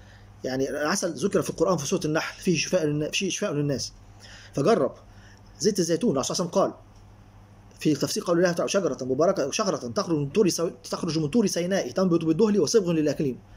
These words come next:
في تفسير هذا قال: "كلوا من الشجرة المباركة وادهنوا به." فزيت الزيتون له فعالية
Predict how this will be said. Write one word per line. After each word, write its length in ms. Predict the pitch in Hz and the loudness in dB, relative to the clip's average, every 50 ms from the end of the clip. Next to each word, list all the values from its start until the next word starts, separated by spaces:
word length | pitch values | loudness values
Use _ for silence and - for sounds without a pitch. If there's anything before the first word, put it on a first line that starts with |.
| - - - - - - - | -20 -20 -20 -20 -18 -8 -4
في 80 | - | -4
تفسير 300 | 143 - - - 202 180 | -2 -2 0 -2 0 0
هذا 180 | 175 160 131 113 - - | -2 -4 -6 -8 -6 0
قال: 140 | - 190 170 | 2 2 4
"كلوا 260 | 143 - 247 247 208 | 4 4 6 6 6
من 60 | 175 156 | 6 4
الشجرة 320 | 143 - 220 214 202 - - | 2 -2 -2 -2 -2 -2 -2
المباركة 560 | 165 147 143 147 160 196 190 208 220 208 - - | -2 0 4 4 4 4 4 2 0 -2 -2 -4
وادهنوا 460 | 139 135 139 - 123 139 190 180 147 | -4 -4 -2 -2 0 0 2 2 4
به." 200 | 147 165 139 107 - - - - - - - - - - - - - - - - - - - - - - - - - - | 2 2 0 -2 -6 -14 -20 -20 -20 -20 -20 -20 -20 -20 -20 -20 -20 -20 -20 -20 -20 -20 -20 -20 -20 -20 -20 -20 -6 -2
فزيت 400 | - 320 320 - - - 220 247 | 0 0 0 0 -2 -2 -2 -2
الزيتون 320 | 180 170 170 - 247 214 | -2 -2 -2 0 2 2
له 140 | 170 180 175 | 4 4 2
فعالية 520 | 151 - 143 - 143 160 190 208 208 208 | 2 2 0 2 4 4 4 4 2 0